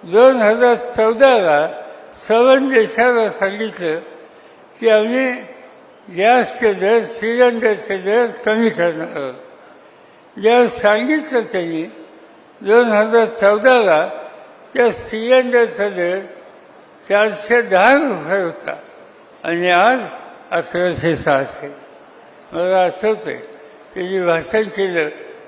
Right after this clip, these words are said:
दोन हजार चौदाला आणि आया बहिणींना सांगितलं, "म्हातारा जाल त्या सिलेंडरला नमस्कार करून जा, यातनं आमची सुटका करा." ती सुटका तर झालीच नाही, पण तुम्हा लोकांची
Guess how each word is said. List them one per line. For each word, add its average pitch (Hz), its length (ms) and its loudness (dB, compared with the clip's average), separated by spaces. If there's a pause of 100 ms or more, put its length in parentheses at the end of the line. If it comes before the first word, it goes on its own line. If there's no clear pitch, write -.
(400)
दोन 202 240 2
हजार 190 380 0
चौदाला 185 720 0 (600)
आणि 196 160 -6
आया 190 400 2
बहिणींना 208 600 -4
सांगितलं, 185 680 -6 (460)
"म्हातारा 196 680 8
जाल 190 480 8 (580)
त्या 208 180 2
सिलेंडरला 202 1120 6
नमस्कार 196 440 8
करून 175 480 0
जा, 151 320 6 (500)
यातनं 269 360 0
आमची 180 360 -2
सुटका 165 480 -6
करा." 147 400 -10 (680)
ती 185 120 -8
सुटका 185 400 -2 (100)
तर 202 100 0
झालीच 214 540 2
नाही, 175 220 -2 (500)
पण 202 100 -10
तुम्हा 202 340 0
लोकांची 202 720 -4